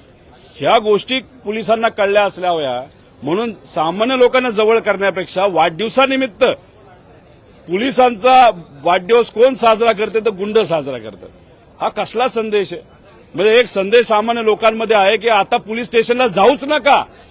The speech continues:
कारण का हा गुंड त्या पोलीस स्टेशनच्या प्रमुखाचा वाढदिवस तिथं साजरा करतोय, म्हणजे आता पोलीस स्टेशनला पण जाऊ नका, पोलिसांकडे येऊ नका. उद्या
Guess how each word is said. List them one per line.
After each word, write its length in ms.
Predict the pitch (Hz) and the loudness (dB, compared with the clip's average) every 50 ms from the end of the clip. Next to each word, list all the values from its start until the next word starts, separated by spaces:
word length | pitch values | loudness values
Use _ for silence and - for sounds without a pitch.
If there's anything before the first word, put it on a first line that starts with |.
| - - - - - - | -20 -20 -20 -16 -8 -2
कारण 280 | 160 180 208 233 233 | -2 -2 -2 -2 0
का 380 | 214 254 269 285 247 - 147 123 - - - - - - - 139 | 2 4 4 4 4 2 0 -8 -16 -20 -20 -20 -20 -16 -10 -4
हा 200 | 127 170 220 240 | 0 2 2 2
गुंड 320 | 240 202 220 214 214 214 226 233 247 269 269 - _ _ _ _ _ _ - | 2 0 -4 -4 0 0 2 2 2 0 -2 -4 _ _ _ _ _ _ -4
त्या 260 | 185 202 220 247 262 | 0 4 6 6 4
पोलीस 360 | 254 175 208 220 226 233 233 | 4 2 -4 -6 -6 -6 -6
स्टेशनच्या 560 | - - 220 214 196 - 220 220 220 - 233 233 | -4 -4 -4 -2 -2 -4 -6 -6 -4 -2 -2 -2
प्रमुखाचा 680 | - - 196 190 202 202 165 214 214 202 - 240 233 | -2 -4 -8 -6 -8 -6 -2 -2 -2 0 2 0 0
वाढदिवस 560 | 226 196 170 165 165 170 208 226 240 - - | 2 2 0 -2 -2 0 2 2 2 2 0
तिथं 160 | 226 202 240 | -4 -4 -4
साजरा 400 | 214 - 196 196 196 190 208 220 | -2 0 0 0 0 0 -2 -2
करतोय, 500 | 196 156 196 185 156 - 175 175 196 208 - - - - - | -2 -2 -6 -8 -6 -4 -4 -4 -4 -6 -8 -18 -20 -16 -10
म्हणजे 180 | 165 196 214 214 | -6 -2 0 0
आता 140 | 208 247 | 0 0
पोलीस 320 | 214 - 202 214 240 269 - | -2 -4 -6 -6 -6 -6 -2
स्टेशनला 440 | - 254 240 233 - 247 254 262 269 | 2 2 2 2 2 0 0 0 0
पण 200 | - 294 285 269 | 2 2 2 2
जाऊ 200 | 269 262 254 254 | 2 2 2 2
नका, 380 | 254 233 175 185 190 202 214 226 - - - _ - _ - _ - | 0 -2 0 0 -2 -2 -2 -4 -10 -20 -20 _ -20 _ -20 _ -8
पोलिसांकडे 560 | 170 196 233 247 190 269 262 262 277 269 269 | -6 -4 -2 0 2 2 2 4 2 2 2
येऊ 180 | 254 262 269 254 | 0 0 0 0
नका. 420 | 240 202 - 175 175 190 208 214 196 _ _ _ _ - 151 | 0 -2 0 0 0 0 0 -2 -6 _ _ _ _ -12 -8
उद्या 340 | 160 170 190 233 254 269 | -4 0 2 4 4 4